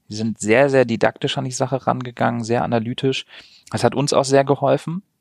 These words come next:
ne, Sachen zu hinterfragen. Wie gehe ich mit gewissen Elementen unserer Marke um? Gerade für die Kolleginnen und Kollegen, die schon seit zehn, zwanzig, dreißig Jahren und länger zum Teil im Unternehmen sind,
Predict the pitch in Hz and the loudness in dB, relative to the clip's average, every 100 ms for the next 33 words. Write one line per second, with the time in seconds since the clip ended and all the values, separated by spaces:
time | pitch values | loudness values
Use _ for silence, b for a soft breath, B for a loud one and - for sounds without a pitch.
0 | _ 110 123 113 127 - 113 110 - - | _ -2 0 2 0 -2 -4 -6 -4 0
1 | 101 127 135 139 _ - 107 110 - 110 | 0 0 -6 -12 _ -8 -2 -2 -2 -6
2 | - 107 - 113 107 113 113 107 107 101 | -4 -4 -2 -2 0 -2 -2 0 0 2
3 | 101 - 127 117 120 120 B B B B | 2 2 0 0 -2 -6 B B B B
4 | B B _ _ - - 101 131 131 101 | B B _ _ -10 0 4 6 4 2
5 | - 127 - 120 117 120 117 - 107 110 | -2 -8 -2 0 2 0 -2 -4 0 0
6 | 120 117 - - 107 - 110 104 104 - | 0 -4 -4 -4 -2 0 0 0 -4 -2
7 | 101 98 - 123 117 110 117 117 113 - | 0 0 0 -2 0 0 0 0 -2 -4
8 | 98 117 147 143 98 95 95 104 - 110 | 0 0 0 -2 -2 -2 -4 -8 -6 -2
9 | 107 127 107 - 107 107 101 101 107 95 | 0 2 2 0 -2 0 0 0 -4 -2
10 | 113 127 98 95 98 | -2 -2 -4 -6 -8